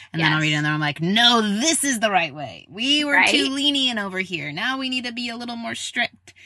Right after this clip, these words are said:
Speaker 1: First time
Speaker 2: Yes.
Speaker 1: obedience. No, grace. I mean, it's, like, back and forth, and the
Speaker 2: Yeah.
Speaker 1: poor kids are like, "What's this? What's the story this week, Mom?"
Speaker 2: I know. It's
Speaker 1: Consistency, n-, not. <laughs>
Speaker 2: Well,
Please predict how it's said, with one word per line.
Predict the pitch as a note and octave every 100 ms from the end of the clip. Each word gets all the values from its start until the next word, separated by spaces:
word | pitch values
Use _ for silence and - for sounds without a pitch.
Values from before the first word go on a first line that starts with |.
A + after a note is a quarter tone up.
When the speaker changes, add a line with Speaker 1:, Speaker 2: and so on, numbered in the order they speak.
| - - - -
Speaker 1:
First | C#4 B3
time | G3
Speaker 2:
Yes. | C4 A3
Speaker 1:
obedience. | F#3 E3+ D3+ C#3 -
No, | A#3+ C#4 B3+ G3+
grace. | C4 C#4 G#3 -
I | G#3
mean, | G#3+
it's, | G3 F#3
like, | G3+ F#3 F3+
back | F3+ A3
and | G3
forth, | F#3 F3+ F3+
and | G3
the | F#3
Speaker 2:
Yeah. |
Speaker 1:
poor | G3+ F#3+
kids | F#3+ F3
are | F3+
like, | F3 F3
"What's | E3+ F#3
this? | - G#3 -
What's | G3 A3+ -
the |
story | B3+ C#4 C#4 C#4+
this | F4 F4+
week, | F4+ B3+
Mom?" | C4+ C#4 D#4 F4+ _ _ _ - - -
Speaker 2:
I | B3+ A#3
know. | A#3 G#3+ G3+
It's | - A#4
Speaker 1:
Consistency, | - C4 D4+ - D4+ C#4 B3 A3
n-, | G3+ G3+ G#3 A3+ A#3 B3
not. | B3 F3+ - - -
<laughs> | - - - - - - -
Speaker 2:
Well, | D4+